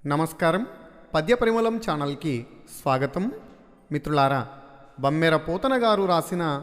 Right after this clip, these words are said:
పన్నెండు స్కంధాలతో కూడిన ఆంధ్ర మహాభాగవతమును సంక్షిప్త భావంతో అందించే ప్రయత్నంలో భాగంగా ఇంతకుముందు చేసిన వీడియోకి తరువాయి భాగమును ఈ వీడియోలో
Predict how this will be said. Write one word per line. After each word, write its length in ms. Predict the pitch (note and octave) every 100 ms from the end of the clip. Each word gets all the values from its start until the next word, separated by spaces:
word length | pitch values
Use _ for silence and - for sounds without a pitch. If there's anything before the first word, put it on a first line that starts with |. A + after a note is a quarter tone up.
| - - - -
పన్నెండు 360 | D3 D#3 D#3 D3+
స్కంధాలతో 640 | - B2+ C3 D3 A#3 A#3+ A3+ A3
కూడిన 280 | F#3 F3+ E3 D3+ D3
ఆంధ్ర 200 | D#3 D3+ C3
మహాభాగవతమును 1120 | A#2+ F#3 D#3 A#2+ B2 D3+ G#3 G3 F3+ E3 E3+ C#3 D#3 - - - -
సంక్షిప్త 460 | D#3 D#3 - D#3 - B2+ G#2
భావంతో 420 | C3 G3 A3 G#3 F3+
అందించే 380 | E3+ E3+ - E3 -
ప్రయత్నంలో 500 | C#3+ E3+ F#3 D#3+ D3+ B2+ A#2
భాగంగా 460 | C3 C#3+ C#3+ C#3+ A#2+ A#2+ - - - - D3+
ఇంతకుముందు 480 | D3 D#3+ D3 D#3+ C4 A#3+
చేసిన 280 | G#3 G3+ E3+ D3
వీడియోకి 480 | F#3 G#3 F3 F#3 D#3+ D3 -
తరువాయి 460 | D3 C#3 E3 D#3+ B3 F#3 B2
భాగమును 460 | D3+ D#3 D#3 D#3+ C3+ - - - D3+
ఈ 20 | C#3+ C3+
వీడియోలో 360 | D3+ D3 C3+